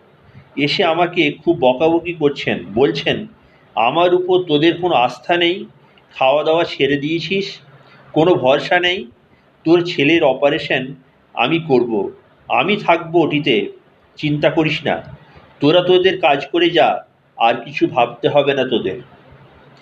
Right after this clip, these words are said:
এই বলেই তিনি অদৃশ্য হয়ে গেলেন। ভাবলাম, ডাক্তারবাবু একতরফা বলে গেলেন,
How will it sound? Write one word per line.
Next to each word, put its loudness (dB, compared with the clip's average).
এই 2
বলেই 2
তিনি -2
অদৃশ্য 0
হয়ে 2
গেলেন। 0
ভাবলাম, -2
ডাক্তারবাবু 0
একতরফা -2
বলে 0
গেলেন, 0